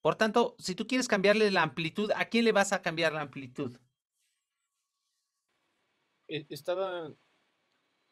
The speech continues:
Speaker 2: eh, ah, bueno, al oscilador, ¿no?
Speaker 1: Ajá.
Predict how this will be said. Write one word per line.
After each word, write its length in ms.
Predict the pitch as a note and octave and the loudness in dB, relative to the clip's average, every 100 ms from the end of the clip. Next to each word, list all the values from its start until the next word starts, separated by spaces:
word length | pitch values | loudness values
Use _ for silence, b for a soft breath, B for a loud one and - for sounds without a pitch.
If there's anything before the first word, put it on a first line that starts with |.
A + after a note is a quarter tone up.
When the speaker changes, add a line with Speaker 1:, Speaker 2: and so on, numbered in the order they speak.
| _ _ _ _ _ _ - | _ _ _ _ _ _ -10
Speaker 2:
eh, 120 | C#3 | -6
ah, 60 | C#3 | -2
bueno, 200 | F3 D#3+ | 0 2
al 120 | C#3+ | 0
oscilador, 480 | C3+ C#3 C#3 D3+ B2+ | -2 0 0 0 -4
¿no? 240 | C3+ A3 _ _ _ _ _ _ | -10 -14 _ _ _ _ _ _
Speaker 1:
Ajá. 420 | - A2 B2+ G#3+ | -8 -2 -2 -2